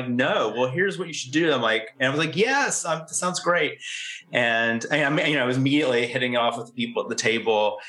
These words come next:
And, um, I just think that that message, that sort of warmness, that, um, you know, that sort of, you know, socially conscious, uh, and conscious of equity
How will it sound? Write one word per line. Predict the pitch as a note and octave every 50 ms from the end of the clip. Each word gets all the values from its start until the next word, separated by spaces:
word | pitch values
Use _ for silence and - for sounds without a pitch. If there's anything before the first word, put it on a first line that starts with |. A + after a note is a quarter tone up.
| - - - - _ -
And, | B2+ B2 B2 B2 B2 B2 B2 B2 B2 - -
um, | B2+ A#2 A2+ A#2 A2+ A2 A2 A2 G#2+ F#2+ - _ _ _ - - - -
I | D#3+ D#3
just | D#3 F#3+ F#3 - -
think | F3 D#3 D#3 D3+ - - - - C3+
that | B2+ B2 C3+ C3 B2+ B2+ B2+ B2+ B2+ B2+ B2+ - - _ - -
that | B2+ B2+ B2 B2 B2 D3 C3+
message, | A#2+ A#2+ A#2+ B2 - D3 C#3 C#3 C3+ C3+ C3+ C3 C3 - - -
that | C3 A2+ A2 A#2 A2+ A2+ A#2+ A#2+
sort | - - A#2+ G#2+ G2+
of | G#2+
warmness, | A2+ A2 A2+ B2 B2+ B2+ B2+ B2+ B2+ B2+ B2+ B2 B2 - - - - - A#2+ G#2+ G#2+
that, | A2+ A2+ A2 A2 A2 A2+ A2+ A2+ - - A#2+
um, | A2 G2+ G2 G2 G2 G2 G2+ G#2 G2+ G#2 G2+ - _ - - - - - _
you | - A#2 A2
know, | G#2 G2 G2 G2 G2 G2+ G2+ G2 F#2+ F#2 F#2 - - - _ - B2+ B2 - C3+ C3
that | A#2+ A#2 A#2+ A#2+ -
sort | - A#2+ A2+ A2+ G#2+
of, | G#2+ - - - - _ - - - - - - -
you | - A#2+
know, | G#2+ G#2+ G#2+ G#2 G#2+ A2
socially | - - - B2+ B2 B2 - - C3 B2
conscious, | A#2 - - A2+ A2 - - A2+ G#2+ - - - - - - - -
uh, | A#2+ A2 G#2+ G#2+ G#2 G#2+ -
and | - B2 A#2 -
conscious | - B2 B2 B2 - B2 - A#2+
of | A2 G#2
equity | G#2+ A2+ A2 - - A2+ G#2+ G2+ G#2+ G#2+ G#2 G#2 G2+ G2